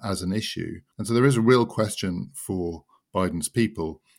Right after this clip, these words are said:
What is the order of priorities for them now? Are they going to try and, as it were, pretend that the Trump era is over and get back to something like, to use that hideous word, normalcy, in which case maybe this is an issue they just want to move on with as quickly as possible?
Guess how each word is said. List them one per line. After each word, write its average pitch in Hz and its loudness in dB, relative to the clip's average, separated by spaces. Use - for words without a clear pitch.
What 117 2
is 123 0
the 147 -2
order 131 6
of 117 2
priorities 104 2
for - -8
them 82 -6
now? 82 -8
Are 98 -4
they 104 2
going 107 2
to - -10
try 98 -2
and, 101 -6
as 98 -2
it 101 -6
were, 92 -4
pretend - -4
that - -12
the - -16
Trump 98 -6
era 90 -4
is 87 -6
over 87 -4
and 95 -6
get 90 -8
back 95 -6
to 95 -12
something 92 -6
like, 87 -6
to - -12
use 85 -10
that - -10
hideous 95 -6
word, 85 -6
normalcy, 95 -4
in 87 -10
which - -8
case - -10
maybe 92 -4
this 90 -4
is 85 -4
an 92 -2
issue 92 -4
they 85 -4
just 85 -8
want 95 -8
to 87 -8
move 98 0
on 95 4
with 85 -2
as 85 -10
quickly - -8
as - -8
possible? - -8